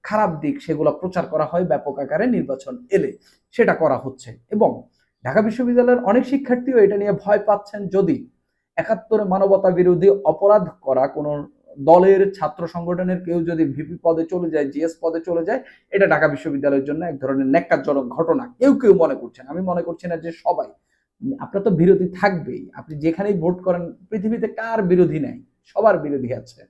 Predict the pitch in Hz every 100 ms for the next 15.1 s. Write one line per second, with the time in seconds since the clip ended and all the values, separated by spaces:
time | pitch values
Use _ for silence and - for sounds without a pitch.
0 | _ _ _ _ - 160 - 247 269 247
1 | 160 - - 135 - - 175 214 247 320
2 | - _ _ - 135 131 151 208 254 -
3 | 185 131 117 - 160 196 151 151 208 196
4 | 190 214 196 180 202 190 190 180 151 175
5 | 170 175 165 - _ _ 131 220 247 233
6 | - - 165 151 139 143 143 - 151 165
7 | 143 139 147 143 160 170 180 190 190 185
8 | 160 165 160 165 165 156 156 151 160 151
9 | 147 156 - 165 147 156 156 151 147 151
10 | 165 180 - 185 190 180 180 180 247 247
11 | _ _ _ _ _ _ _ _ - 190
12 | 208 208 175 151 151 107 117 117 113 -
13 | - 113 156 175 127 143 196 185 170 180
14 | 220 233 - 208 196 214 - 226 180 190
15 | 247